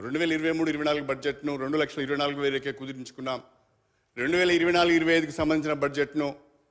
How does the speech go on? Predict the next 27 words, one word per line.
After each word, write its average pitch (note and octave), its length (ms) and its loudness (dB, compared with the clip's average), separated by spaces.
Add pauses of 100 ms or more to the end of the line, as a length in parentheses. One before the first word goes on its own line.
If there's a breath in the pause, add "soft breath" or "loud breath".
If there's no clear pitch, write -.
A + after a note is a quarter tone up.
(280)
రెండు B2+ 200 0
లక్షల E3 500 2
డెబ్బై C3 320 2
ఐదు E3 160 4
వేల D#3 140 6
కోట్లకే D3+ 460 0
కుదించుకున్నాం. B2+ 720 -6 (600)
మేము C#3+ 640 0 (200)
వాస్తవాలకు C#3 600 0
దగ్గరగానే C#3+ 540 0
మా C#3+ 140 0
బడ్జెట్ను C3+ 440 -4
రూపొందించుకున్నామని B2+ 840 -8
చెప్తున్నారు. A2+ 540 -10 (1000)
కానీ D3+ 420 0 (600)
నేను D3+ 240 0
మీతో D3+ 260 2
రిక్వెస్ట్ D#3 420 -2
చేసేది C#3 300 -2
ఏంటంటే, A#2+ 560 -6 (760)
రెండు D3+ 220 0
లక్షల F3+ 520 4
డెబ్బై D3 340 2
ఐదు D#3+ 240 4
వేల D3+ 220 2
కోట్ల D#3+ 400 -4
రూపాయలు A2+ 420 -6